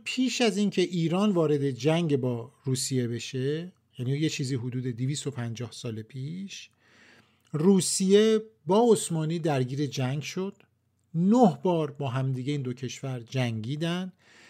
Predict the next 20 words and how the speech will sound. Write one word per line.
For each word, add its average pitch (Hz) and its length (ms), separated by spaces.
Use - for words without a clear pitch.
و - 80
هر 226 360
نه 208 420
بار 196 440
روسیه 175 480
تونست 175 420
عثمانی 156 460
رو 170 80
شکست 131 540
بده 117 160
و 156 160
قسمت‌های 170 680
بزرگی 175 600
از 151 340
سرزمین‌های 143 760
عثمانی 143 540
جدا 156 400
شد 123 220
از 110 280
اون. 107 120